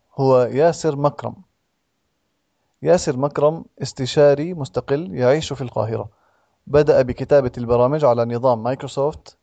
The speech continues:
منذ أكثر من عشر سنوات. كانت بدايته مع الكويك بيسك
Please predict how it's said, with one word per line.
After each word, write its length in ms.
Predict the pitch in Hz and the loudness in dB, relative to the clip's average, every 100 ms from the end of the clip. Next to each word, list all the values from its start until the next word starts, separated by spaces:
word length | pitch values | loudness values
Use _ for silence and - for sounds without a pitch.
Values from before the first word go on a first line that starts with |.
| 143 | -10
منذ 300 | 131 120 120 | -6 -4 -2
أكثر 380 | 175 - 170 180 | -2 0 0 0
من 160 | 127 | 0
عشر 280 | 123 151 135 | -2 -2 -4
سنوات. 480 | 117 120 107 110 _ _ _ _ _ _ _ - | -8 -6 -8 -10 _ _ _ _ _ _ _ 0
كانت 280 | 160 180 | 0 2
بدايته 600 | 160 143 143 160 151 165 | 0 4 4 2 0 0
مع 340 | 175 147 127 - | 0 2 2 0
الكويك 280 | 117 143 - - | -4 -8 -8 -6
بيسك 400 | 135 156 175 | -4 -4 -10